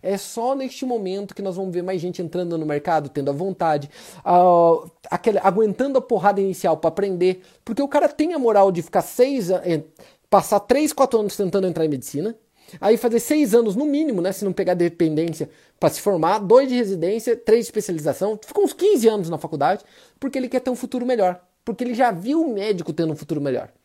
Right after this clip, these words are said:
Agora os traders não. Você só viu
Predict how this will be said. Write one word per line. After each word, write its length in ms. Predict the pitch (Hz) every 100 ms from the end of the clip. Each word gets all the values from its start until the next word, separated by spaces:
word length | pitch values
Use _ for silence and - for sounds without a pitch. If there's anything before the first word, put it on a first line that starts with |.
| _ - -
Agora 360 | 240 233 247
os 100 | 247
traders 420 | - 240 247 269
não. 200 | 233 220 254 _ _ _
Você 160 | 294
só 200 | 285 285
viu 1300 | 226 262 294 294 285 269 262 247 240 233 226 214 196